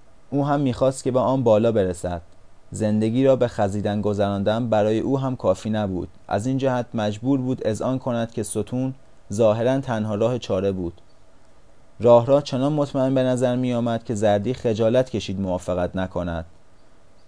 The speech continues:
او احساس حماقت و دستپاچگی هم می‌کرد، زیرا هیچ وقت نتوانسته بود دلایلش را طوری در قالب کلمات بریزد که منطق راه راه بپذیرد. با وجود این، منتظر ماندن و مطمئن نبودن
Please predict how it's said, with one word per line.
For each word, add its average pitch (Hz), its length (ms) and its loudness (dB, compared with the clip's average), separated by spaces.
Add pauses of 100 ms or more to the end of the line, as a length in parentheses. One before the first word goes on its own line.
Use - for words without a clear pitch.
(100)
او 143 200 2
احساس 117 460 2
حماقت 113 580 0
و 113 100 2
دستپاچگی 104 720 0
هم 120 180 -4
می‌کرد، 107 480 -4
زیرا 110 260 0
هیچ 139 300 -4
وقت 123 240 0 (400)
نتوانسته 113 720 0
بود 107 220 -4
دلایلش 101 720 0
را 113 120 2
طوری 120 280 -2
در 131 200 4
قالب 120 360 2
کلمات 113 560 -4
بریزد 107 520 -2
که 107 120 -6
منطق 98 420 -2
راه 113 360 2
راه 104 300 0
بپذیرد. 87 640 -2 (1080)
با 113 180 4
وجود 117 340 -2
این، 147 380 -2 (340)
منتظر 113 520 0
ماندن 113 380 2
و 143 80 2
مطمئن 127 520 -2
نبودن 117 520 -2